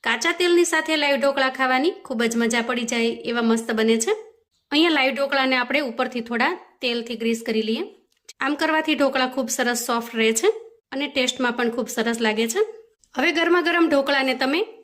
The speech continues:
આપણે તૈયાર કરેલી ગ્રીન ચટણી સાથે અથવા તો તેલની સાથે એન્જોય કરી શકો છો. અહીંયા હું તમને તોડીને પણ બતાવું. જુઓ, એકદમ સરસ ફ્લફી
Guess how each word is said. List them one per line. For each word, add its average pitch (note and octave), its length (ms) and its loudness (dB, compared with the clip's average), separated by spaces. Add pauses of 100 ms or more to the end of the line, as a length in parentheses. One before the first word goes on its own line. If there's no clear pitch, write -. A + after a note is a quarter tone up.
(100)
આપણે D#4+ 260 -2
તૈયાર D#4+ 300 2
કરેલી D4+ 380 0
ગ્રીન C4+ 240 -2
ચટણી C4 320 -2
સાથે B3 300 -2 (220)
અથવા B3+ 280 -2
તો - 60 -2 (280)
તેલની B3 380 -2
સાથે A#3+ 280 -2 (420)
એન્જોય A#3 300 0
કરી A3+ 220 0
શકો A3+ 300 -4
છો. G4+ 100 -2 (720)
અહીંયા A#3+ 240 -2
હું A#3+ 140 -6
તમને A#3+ 280 -2
તોડીને A3+ 380 6
પણ A3 200 4
બતાવું. A#3 380 0 (1120)
જુઓ, - 300 -6 (1500)
એકદમ B3+ 360 2 (100)
સરસ B3 360 0
ફ્લફી A#3 300 0